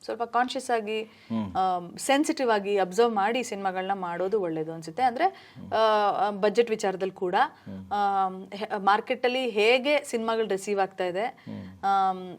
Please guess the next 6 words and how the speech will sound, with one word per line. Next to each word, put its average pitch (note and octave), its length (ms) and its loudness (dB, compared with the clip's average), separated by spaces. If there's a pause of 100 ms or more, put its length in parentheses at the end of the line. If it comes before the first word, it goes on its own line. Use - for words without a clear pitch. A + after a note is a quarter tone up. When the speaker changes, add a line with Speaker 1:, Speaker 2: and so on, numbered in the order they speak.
(120)
Speaker 1:
ಆ, F#3+ 320 2
ನಿರ್ಮಾಪಕರು A#3 580 2
ಕೂಡ A3+ 200 2 (160)
ಜವಾಬ್ದಾರಿಯಿಂದ B3+ 840 8 (260)
ದುಡ್ಡನ್ನ, A3 280 0 (920)
ಆ, E3+ 40 -4